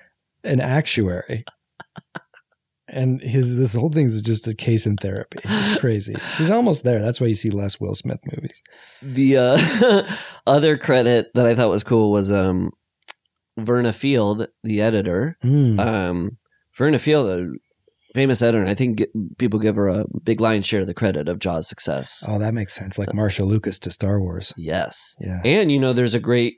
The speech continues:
Speaker 2: grand history of female editors.
Speaker 1: Yeah.
Speaker 2: And the story of the history is, like, kinda weird.
Speaker 1: Oh,
Speaker 2: It's,
Speaker 1: yeah?
Speaker 2: some people think it's because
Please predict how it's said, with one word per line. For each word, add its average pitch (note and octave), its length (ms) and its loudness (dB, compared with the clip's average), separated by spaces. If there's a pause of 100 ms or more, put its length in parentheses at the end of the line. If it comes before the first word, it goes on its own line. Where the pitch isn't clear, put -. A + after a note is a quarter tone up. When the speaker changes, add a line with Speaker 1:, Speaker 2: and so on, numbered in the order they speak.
(160)
Speaker 2:
grand A#2 340 0
history B2+ 460 0
of G#2+ 480 -2 (220)
female A2+ 600 0
editors. A2+ 580 -2
Speaker 1:
Yeah. G2+ 320 0 (260)
Speaker 2:
And B2 140 0
the B2 60 2
story A#3 460 0
of B2+ 200 -2 (160)
the B2 140 2
history D#3 400 0
is, G#2+ 180 0
like, G2 180 -6 (300)
kinda F3+ 360 -6 (300)
weird. C3 380 -4 (120)
Speaker 1:
Oh, B2 40 0
Speaker 2:
It's, G2 220 0
Speaker 1:
yeah? D#3 140 0 (960)
Speaker 2:
some E3+ 200 -2
people G#3 240 -4
think E3+ 260 -4
it's C3 180 -6
because A#2 760 0